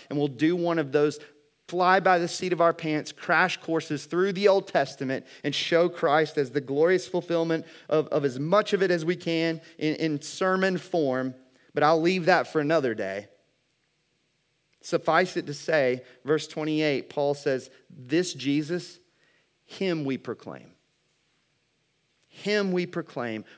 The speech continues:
warning everyone and teaching everyone with all wisdom, that we may present everyone mature in Christ. For this I toil, Paul says, struggling with all his energy that he powerfully works within me.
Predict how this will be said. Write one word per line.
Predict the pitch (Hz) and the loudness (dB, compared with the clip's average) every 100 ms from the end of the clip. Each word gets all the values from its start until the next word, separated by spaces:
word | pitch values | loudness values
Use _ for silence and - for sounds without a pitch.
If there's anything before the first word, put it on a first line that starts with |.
| - | -4
warning | 147 170 160 - | 0 0 0 0
everyone | 160 170 214 202 196 | 0 0 -2 0 -2
and | 190 135 | -2 -6
teaching | - 196 190 185 143 | -6 -6 -6 -4 0
everyone | 143 147 143 | 0 0 0
with | 135 127 | 0 2
all | 165 208 | 4 4
wisdom, | 165 151 120 135 127 - - | 2 0 -2 -8 -8 -10 -4
that | 139 | 0
we | 165 | 0
may | 175 165 | 0 -2
present | - 139 156 233 - | -4 -6 -2 -2 0
everyone | 151 147 139 143 143 | -2 0 -2 -2 -2
mature | 139 - 165 165 | -4 -2 0 0
in | 160 | -2
Christ. | - 202 175 107 - _ _ _ _ _ _ | -2 0 0 -4 -16 _ _ _ _ _ _
For | 151 | 0
this | 156 208 | 2 2
I | 208 | 0
toil, | 196 - 208 226 208 104 92 - _ | -2 -2 2 4 4 0 -6 -16 _
Paul | - 143 | -8 -2
says, | 151 143 | -2 -2
struggling | - - 185 208 180 139 | -6 0 2 2 0 0
with | 139 - | -2 -2
all | 175 214 247 | 0 4 2
his | 226 233 185 | 2 -4 -4
energy | 190 196 170 139 156 | -4 -2 -4 -4 -2
that | 147 127 | -2 -2
he | 180 185 | -4 -8
powerfully | - 185 190 233 220 220 220 | -2 0 2 2 0 -4 -6
works | 190 175 175 180 - - - - | -2 -2 -2 -6 -16 -20 -20 -6
within | 156 165 226 165 | -2 0 0 -2
me. | 104 - | -6 -16